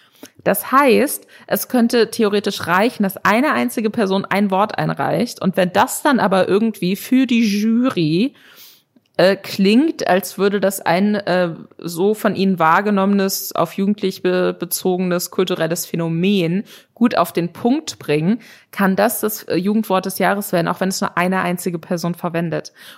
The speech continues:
Und das ist natürlich, das erklärt auf jeden Fall so immer dann diese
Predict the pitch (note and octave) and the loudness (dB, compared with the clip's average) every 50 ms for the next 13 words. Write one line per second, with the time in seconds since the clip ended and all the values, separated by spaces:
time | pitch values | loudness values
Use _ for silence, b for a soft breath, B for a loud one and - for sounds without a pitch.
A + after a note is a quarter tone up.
0 | B B G#3 - - F#3+ F#3 F#3 - B3 B3 - B3+ B3 A#3 A3 - B3+ B3 G#3+ | B B -2 -2 -2 -4 -6 -4 -4 -6 -2 0 0 0 0 0 -2 -2 0 2
1 | A#3+ A#3+ A#3 - - - _ - G3+ A3 - - - G3+ - - - - F3+ F3 | 2 0 -2 -4 -10 -8 _ 0 0 0 0 -2 -4 -4 -4 -6 -2 2 4 4
2 | F#3+ A3 - - - - G#3+ - - - G3+ G#3+ A3 A#3 - - A#3 G#3+ G#3+ A3+ | 6 4 2 2 0 0 -2 -2 -2 -2 0 0 0 -2 -2 0 2 2 2 2
3 | G#3 G3 A3 G#3 F#3 - E3 F#3+ G#3+ A3 F#3+ G3 G3 G3 F3 G#3+ F#3 F#3 F#3 E3+ | 2 0 0 2 2 2 2 2 2 2 2 2 2 2 0 0 0 0 0 0
4 | F3 F3 | 0 -2